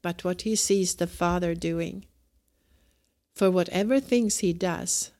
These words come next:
these the Son also does likewise." For the Father has affection for the Son, and shows him all things that he himself does, and he will show him greater works than these,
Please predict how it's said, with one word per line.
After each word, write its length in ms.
these 340
the 140
Son 420
also 440
does 360
likewise." 760
For 140
the 100
Father 360
has 260
affection 640
for 160
the 140
Son, 500
and 200
shows 400
him 300
all 340
things 400
that 180
he 140
himself 640
does, 440
and 140
he 140
will 180
show 300
him 200
greater 480
works 400
than 200
these, 480